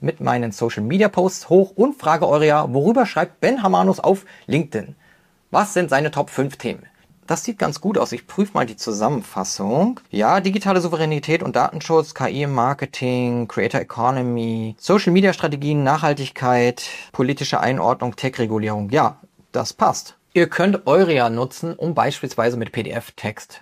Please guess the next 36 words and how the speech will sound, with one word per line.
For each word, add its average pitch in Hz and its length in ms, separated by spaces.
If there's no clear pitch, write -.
json 110 400
oder 110 240
P 117 200
H 113 140
P-Dateien 104 640
zu - 100
interagieren. 143 540
Aber 175 180
in 196 80
einem 233 240
Test 220 320
wollte 180 280
ich 165 140
das 151 240
über 202 320
fünfhundert 180 640
Seiten 139 500
starke 120 680
Content-Design-Buch 147 920
von 175 220
Robert 139 360
Weller 123 320
und 135 160
mir 127 200
als - 180
Ressourcen 123 380
nutzen. 113 460
Da 170 100
stieß - 260
Euria 185 300
durch 175 160
die 151 100
Token-Limitierung 151 840
an 190 180
seine 156 260
Grenzen. 139 460